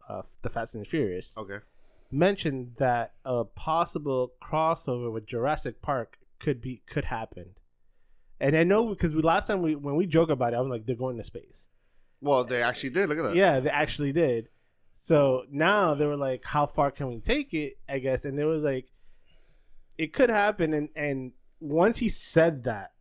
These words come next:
Speaker 1: and this was, like, probably, like, a week or two ago, once he said that, like, the internet blew up about it, and they were talking about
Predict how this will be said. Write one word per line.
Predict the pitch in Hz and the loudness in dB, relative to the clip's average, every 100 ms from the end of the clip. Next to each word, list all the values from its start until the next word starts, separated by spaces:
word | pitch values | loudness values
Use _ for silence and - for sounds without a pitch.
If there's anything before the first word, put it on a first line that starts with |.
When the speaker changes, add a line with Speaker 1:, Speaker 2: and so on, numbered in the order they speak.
| - | -16
Speaker 1:
and | 131 | -6
this | 156 208 | -6 -4
was, | 196 | -2
like, | 139 127 | -2 -2
probably, | 151 131 | -6 -6
like, | 117 | -6
a | 110 | -10
week | 110 120 | -8 -8
or | 113 | -10
two | - 104 | -12 -14
ago, | 107 | -8
once | 120 151 | -4 -4
he | 190 | -4
said | - 139 123 | -2 -2 -2
that, | 104 101 _ - - - - | -6 -12 _ -20 -20 -20 -6
like, | 120 110 | -4 -4
the | 117 | -6
internet | 147 143 131 117 | -6 -6 -6 -4
blew | 120 117 | -6 -6
up | 110 | -10
about | 98 98 98 | -14 -14 -12
it, | |
and | 110 120 | -6 -2
they | |
were | 120 | 0
talking | 147 131 131 | 0 -2 -4
about | 123 | -4